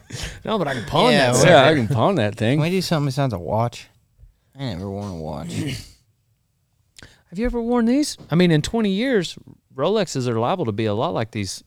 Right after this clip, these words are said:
Speaker 1: Apple Watches where they'll, like, monitor your workouts and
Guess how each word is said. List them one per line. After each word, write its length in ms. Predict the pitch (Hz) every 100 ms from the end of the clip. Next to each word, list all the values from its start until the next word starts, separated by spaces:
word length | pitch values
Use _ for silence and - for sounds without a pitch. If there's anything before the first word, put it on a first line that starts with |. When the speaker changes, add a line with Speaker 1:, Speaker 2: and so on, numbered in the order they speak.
| _
Speaker 1:
Apple 300 | 131 190 92
Watches 480 | 87 95 - 95 -
where 120 | 98
they'll, 220 | 98 95
like, 220 | 95 92 - _ _ _ _ _ _ _ _
monitor 480 | 98 113 113 - 107
your 240 | 92 82
workouts 840 | - 123 147 147 143 143 - - -
and 640 | - 85 80 76 76 95